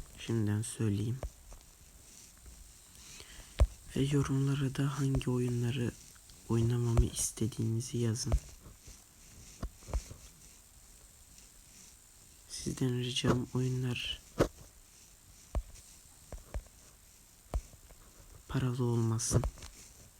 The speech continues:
Yani şimdi aklımda benim, e, bazı oyunlar var zaten. E,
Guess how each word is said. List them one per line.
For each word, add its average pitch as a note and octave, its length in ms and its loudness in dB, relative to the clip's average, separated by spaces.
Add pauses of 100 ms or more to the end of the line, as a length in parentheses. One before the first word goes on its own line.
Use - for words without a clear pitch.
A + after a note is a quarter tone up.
(3500)
Yani A#2+ 260 2
şimdi C3 340 2
aklımda C3 540 -2
benim, A#2+ 380 2 (1500)
e, F#2+ 60 6 (580)
bazı G#2+ 580 4
oyunlar G#2+ 480 4
var A2 160 2
zaten. A#2+ 540 -4 (1700)
E, F#2+ 60 2